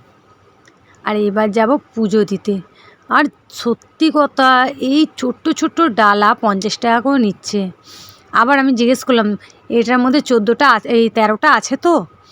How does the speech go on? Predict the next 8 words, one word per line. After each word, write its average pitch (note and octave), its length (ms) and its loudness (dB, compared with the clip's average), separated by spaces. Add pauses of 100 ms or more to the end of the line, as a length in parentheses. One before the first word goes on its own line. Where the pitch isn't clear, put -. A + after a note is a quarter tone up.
(460)
তো A3+ 100 -2
চলো, C4 400 2
এবারে A3 280 0
পুজোয় A3 380 -2
আমি A#3 180 0
বসে G#3 440 -2
গেছি A3+ 280 0
already। A3 600 0